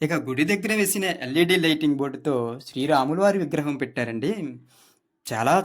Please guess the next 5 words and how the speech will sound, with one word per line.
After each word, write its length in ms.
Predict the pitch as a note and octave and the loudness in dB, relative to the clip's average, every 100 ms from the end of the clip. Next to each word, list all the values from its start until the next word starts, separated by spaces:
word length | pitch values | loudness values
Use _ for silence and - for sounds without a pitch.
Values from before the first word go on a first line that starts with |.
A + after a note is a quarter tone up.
| E3+ | 0
చక్కగా 260 | - C#3 | -2 -2
ఉంది 140 | C3 A#2+ | 0 -2
చూడ్డానికి. 760 | - C3 B2 A2+ G#2+ G#2 A#2 - _ _ _ | -2 -2 0 -2 -4 -8 -14 -18 _ _ _
కాబట్టి 720 | C3+ D#3 E3+ - B2+ A2 A2+ C#3 _ _ _ _ _ _ _ _ - | -2 0 -2 -6 -12 -12 -14 -20 _ _ _ _ _ _ _ _ -20
ఎప్పుడైనా 580 | _ D#3+ F3 F#3+ G#3+ | _ -2 0 0 -2